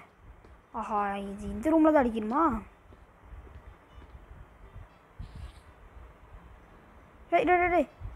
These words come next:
நான் அது எடுக்க தான்டா வந்தேன். முதல்ல எடுத்துட்டு அங்க போ. டேய், முதல்ல கதவு ஓப்பன் பண்ணி வச்சுக்கலாம்.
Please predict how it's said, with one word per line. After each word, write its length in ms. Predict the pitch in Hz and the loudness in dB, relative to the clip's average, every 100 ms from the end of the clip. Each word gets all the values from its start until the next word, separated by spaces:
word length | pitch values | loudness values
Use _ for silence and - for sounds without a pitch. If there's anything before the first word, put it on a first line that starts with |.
| - - - - - | -16 -20 -20 -20 -16
நான் 160 | 269 240 | -8 -6
அது 120 | 233 | 0
எடுக்க 280 | 226 285 320 | 0 2 2
தான்டா 240 | 302 285 | 4 2
வந்தேன். 500 | 240 233 220 226 233 - - - - - - - - - - - - - - - - - - - | 0 -4 -6 -8 -10 -14 -20 -20 -20 -20 -20 -20 -20 -20 -20 -20 -20 -20 -18 -18 -18 -20 -20 -10
முதல்ல 220 | 247 269 | -2 4
எடுத்துட்டு 320 | 262 247 269 | 4 2 0
அங்க 160 | 269 247 | 0 0
போ. 260 | 247 262 269 | 0 0 4
டேய், 220 | 302 - - - - - - - - - | 4 4 -6 -14 -14 -18 -20 -20 -20 -10
முதல்ல 180 | 262 285 | 0 0
கதவு 300 | 254 262 262 - | 2 0 0 -4
ஓப்பன் 460 | 254 262 269 247 | -6 -4 -4 -4
பண்ணி 180 | 247 233 | -4 -6
வச்சுக்கலாம். 360 | 226 240 233 | -8 -8 -8